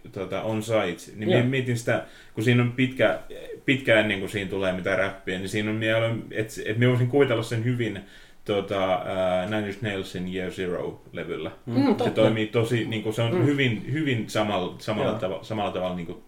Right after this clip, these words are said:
Speaker 2: Joo.
Speaker 1: toteutettu se, ö, niinku, biitti siinä.
Speaker 2: Joo, ja Year Zerollahan Reznor siihen aikaan sanoi, että se kuunteli tosi paljon Public Enemyä, just
Speaker 1: Mm.
Speaker 2: varhaista Public Enemyä nimenomaan. Ja se kuului, että siinä on just semmoista, niinku, kirskuvaa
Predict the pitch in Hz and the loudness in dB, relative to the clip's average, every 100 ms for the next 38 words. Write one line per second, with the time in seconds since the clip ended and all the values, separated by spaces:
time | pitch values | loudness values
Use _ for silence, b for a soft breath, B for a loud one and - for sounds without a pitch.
0 | - 165 139 - - 104 95 90 87 - | -10 -6 -6 -6 -4 0 0 0 -4 -8
1 | 95 90 - - 82 87 71 - - 117 | -6 -4 -6 -8 -12 -12 -12 -14 -12 -10
2 | 82 85 - - 92 90 110 - 76 95 | -10 -12 -14 -8 -6 -6 -8 -10 -8 -8
3 | 143 135 120 127 156 160 131 156 143 131 | -6 -4 -2 2 2 2 2 2 2 2
4 | 127 131 127 - 131 135 127 127 117 120 | 2 -2 -4 -6 0 2 2 0 0 0
5 | 113 123 113 110 110 110 113 107 - 110 | -2 -2 0 0 0 -2 0 -2 -2 -2
6 | 113 110 110 110 110 110 110 110 104 98 | 0 2 0 0 2 2 2 2 2 -2
7 | 110 101 101 98 95 82 - - 120 117 | -2 -2 -2 -4 -6 -8 -10 -4 0 2
8 | 110 107 107 - - 104 101 98 104 101 | 2 2 0 -2 -2 0 0 -2 0 0
9 | 104 110 101 101 110 113 131 117 104 110 | 2 2 0 0 0 2 4 4 2 2
10 | 110 110 113 107 - 101 101 107 107 - | 0 0 -2 -2 -2 -4 -2 -2 -2 -4
11 | B B B B 120 113 110 - 101 98 | B B B B 0 0 0 -2 -2 -2
12 | 95 95 - | -2 -2 -6